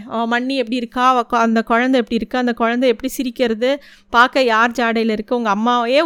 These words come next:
உப்-, உரிச்சு வச்சிருக்காண்டி ஜானா அப்படின்னு யாராவது வந்து இவாகிட்ட சொல்றா.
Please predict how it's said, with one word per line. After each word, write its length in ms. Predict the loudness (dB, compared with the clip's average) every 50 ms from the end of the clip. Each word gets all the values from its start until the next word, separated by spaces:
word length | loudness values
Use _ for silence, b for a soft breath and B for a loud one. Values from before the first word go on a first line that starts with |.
| 0
உப்-, 40 | -4
உரிச்சு 340 | -6 -6 -6 -6 -6 -4 -4
வச்சிருக்காண்டி 580 | -4 -4 -6 -6 -4 -4 -2 -2 -2 -2 -4 -2 0
ஜானா 280 | 0 0 0 0 -2 -2 -4 -8 _ _
அப்படின்னு 200 | -2 -2 0 0
யாராவது 400 | 0 -2 -2 -2 0 0 0 -2
வந்து 220 | -2 -4 -4 -4
இவாகிட்ட 340 | -4 -6 -6 -8 -10 -8 -8 -6 -6
சொல்றா. 260 | -6 -6 -4 -4